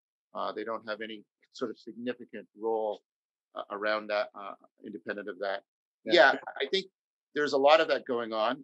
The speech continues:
Speaker 1: Um, and, and that's really, that's really, uh, uh, yeah. I
Speaker 2: So,
Speaker 1: I,
Speaker 2: just,
Speaker 1: I,
Speaker 2: I
Speaker 1: I
Speaker 2: wanna
Speaker 1: just wanna, I, I just wanna say that,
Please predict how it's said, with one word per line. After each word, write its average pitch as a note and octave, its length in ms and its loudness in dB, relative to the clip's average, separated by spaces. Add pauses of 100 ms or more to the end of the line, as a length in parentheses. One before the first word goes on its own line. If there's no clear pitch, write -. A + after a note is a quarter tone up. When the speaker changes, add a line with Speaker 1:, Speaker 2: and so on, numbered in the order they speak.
(100)
Speaker 1:
Um, A2+ 580 -2 (720)
and, C#3 200 0
and C#3+ 120 0
that's F3+ 440 4
really, D#3 560 0 (1700)
that's D#3+ 180 2
really, E3 420 2 (120)
uh, B2+ 300 -4
uh, C3 80 -6
yeah. C3+ 220 4 (760)
I B2 60 0 (1200)
Speaker 2:
So, - 200 -4 (440)
Speaker 1:
I, - 60 -6 (380)
Speaker 2:
just, A#2+ 180 2
Speaker 1:
I, C3 40 8
Speaker 2:
I - 20 8
Speaker 1:
I C3 80 12
Speaker 2:
wanna C#3 80 10
Speaker 1:
just B2+ 140 4
wanna, - 160 2
I, E3+ 180 6
I D#3+ 60 0
just E3 160 -2
wanna F3 160 0
say F3 200 0
that, D#3 140 0